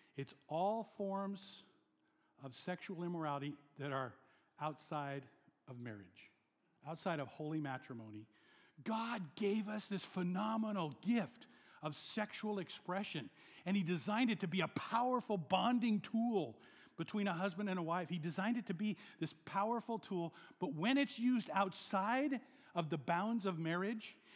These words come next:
it's much like a, a raging fire that's meant to be in the fireplace, but if you take that raging fire out and spread it out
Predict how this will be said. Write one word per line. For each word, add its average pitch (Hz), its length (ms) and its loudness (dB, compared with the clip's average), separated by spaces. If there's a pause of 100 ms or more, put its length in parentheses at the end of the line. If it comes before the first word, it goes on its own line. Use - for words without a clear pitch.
it's 190 200 4
much 202 240 4
like 214 180 6
a, 175 120 4 (180)
a 185 60 4
raging 190 500 6 (140)
fire 170 480 2 (260)
that's 175 160 0
meant 214 220 6
to 254 60 6
be 247 160 6
in 233 80 6
the 214 80 4
fireplace, 220 640 2 (200)
but 180 100 2
if - 120 0
you 165 60 -2
take 254 320 0
that 262 160 2
raging 208 360 4
fire 190 320 2
out 185 180 2
and - 120 -4
spread - 460 -4
it 208 120 0 (520)
out 190 240 4